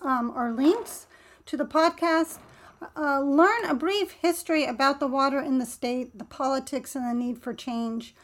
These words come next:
Um, two things happened recently.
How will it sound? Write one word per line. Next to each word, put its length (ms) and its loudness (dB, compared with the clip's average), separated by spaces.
Um, 160 2
two 240 0
things 320 4
happened 400 2
recently. 800 2